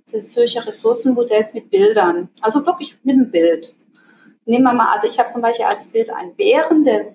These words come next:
liegt so ganz schön faul und gelassen auf einem riesen Baumstamm. Und ich habe tatsächlich, ähm, in meiner näheren Umgebung Sachen, die mich an den Bären erinnern. Ob das jetzt ein Stück Holz ist oder ein Teddybär, den ich mal geschenkt bekommen habe, ähm,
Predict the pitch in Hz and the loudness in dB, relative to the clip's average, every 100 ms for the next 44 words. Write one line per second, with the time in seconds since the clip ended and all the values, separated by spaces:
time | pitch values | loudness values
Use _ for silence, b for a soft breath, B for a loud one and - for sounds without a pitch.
0 | - 247 - - 214 233 - 240 233 - | -12 -10 -8 -2 -2 -2 0 0 0 0
1 | 226 226 247 220 - 202 196 240 - 233 | 0 2 0 -4 -6 -2 0 -2 -4 -6
2 | - 208 - 226 226 - - 262 - - | -4 -6 -6 -6 -6 -4 -2 0 -2 0
3 | 269 277 269 226 240 - 262 254 233 - | 0 0 -2 -6 -6 -2 -2 -2 -4 -2
4 | 247 311 - 294 285 285 - - 226 226 | -2 -2 -6 0 2 2 -2 -4 0 2
5 | 233 233 233 B B B 233 247 233 233 | 2 0 -8 B B B 2 4 4 2
6 | 220 226 226 226 196 196 214 277 294 294 | 4 4 2 0 -6 -8 -2 0 2 0
7 | - 233 - 269 240 233 226 214 202 - | 2 -2 0 -4 -2 -4 -2 -4 -6 -6
8 | 170 185 202 175 - 180 180 - - 208 | 0 0 0 -4 -4 -2 0 -2 -8 -12
9 | - 196 - - - 180 175 247 247 277 | -12 -10 -10 -8 -8 -10 -4 0 2 2
10 | 277 - - 233 247 - - 349 185 - | -2 -2 2 4 4 0 -4 -4 -6 -4
11 | 277 277 254 254 240 240 226 226 220 220 | -2 0 0 2 2 0 -6 -4 -2 -2
12 | 233 - 220 _ 214 - 220 220 214 208 | -4 -8 -12 _ -18 -6 -6 -6 -8 -2
13 | 202 202 202 - 190 190 190 190 | 0 0 -4 -4 0 2 0 -4